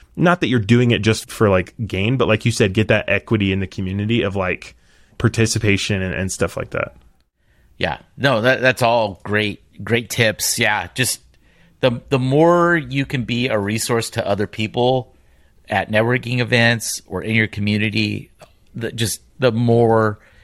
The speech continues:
Speaker 2: it builds that equity where people want to turn to you and you can say, "Yeah, I could do that for you," or, "No, I can't. Talk to Cody. He's perfect for that."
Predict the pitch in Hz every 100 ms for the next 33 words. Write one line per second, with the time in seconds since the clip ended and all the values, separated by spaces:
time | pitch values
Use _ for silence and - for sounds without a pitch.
0 | - - 95 95 104 98 95 - 98 -
1 | 95 95 95 - 107 101 87 92 101 98
2 | - 95 - 101 95 95 87 82 82 -
3 | - - - 95 95 92 95 85 82 -
4 | 95 107 113 110 107 113 123 - 117 110
5 | 101 120 101 - 156 156 143 _ _ _
6 | _ _ - 135 - - 151 87 76 -
7 | 131 117 - - 147 127 - 170 135